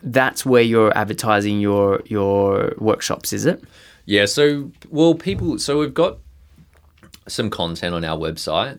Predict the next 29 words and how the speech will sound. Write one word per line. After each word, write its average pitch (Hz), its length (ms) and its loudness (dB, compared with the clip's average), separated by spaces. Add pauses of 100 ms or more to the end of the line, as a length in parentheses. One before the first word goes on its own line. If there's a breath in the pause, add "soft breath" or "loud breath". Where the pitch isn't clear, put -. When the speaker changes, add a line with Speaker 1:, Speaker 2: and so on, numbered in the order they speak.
Speaker 2:
so 85 300 0
where 80 180 -2
people 80 320 -6
can, 78 340 -10 (120)
you 85 80 -10
know, 73 80 -6
you 78 160 -10
can 87 160 -10
download 73 500 -6
some 78 180 -16
guides - 460 -10
and, 76 240 -18 (140)
and 78 200 -8
books 80 240 -14
and 73 140 -14
stuff, 76 280 -4
or 78 100 -6
check 78 240 -4
out 73 140 -6
the 78 60 -16
blogs 76 480 -10
and 71 120 -10
opt 78 200 -10
into 76 280 -12
stuff, 71 420 -6
opt 85 220 -6
into 80 240 -8
the 71 80 -12
newsletter. 76 520 -6